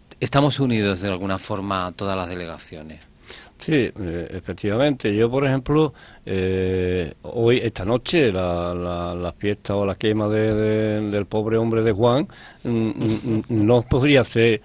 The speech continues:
Speaker 2: no podría ser, eh, llevada a cabo si no fuese por la colaboración de
Speaker 1: Claro.
Speaker 2: Obras y Servicios. Es decir,
Speaker 1: Claro.
Speaker 2: si Obras y Servicios no le presta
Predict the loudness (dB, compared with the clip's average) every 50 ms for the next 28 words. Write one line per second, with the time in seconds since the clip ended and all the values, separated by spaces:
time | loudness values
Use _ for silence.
0 | -8 -20 _ -8 -6 -6 -4 0 2 4 4 6 4 4 2 2 0 2 2 4
1 | 2 2 0 0 0 2 2 4 4 4 4 2 2 2 2 2 4 4 4 2
2 | 2 2 2 2 2 2 2 0 -2 -2 0 0 0 0 0 0 -2 0 0 0
3 | 0 2 2 2 4 2 4 2 2 0 0 -2 0 2 2 2 2 0 -2 -2
4 | -4 -4 0 2 2 2 0 -2 -6 -8 -8 -10 -14 -12 -12 -8 -4 -2 -2 -2
5 | -2 -2 -2 -2 -2 0 0 -2 -2 -2 -2 -2 0 0 -2 0 -2 -2 -2 -2
6 | -2 -4 -4 -2 0 2 2 2 2 0 -2 -2 -2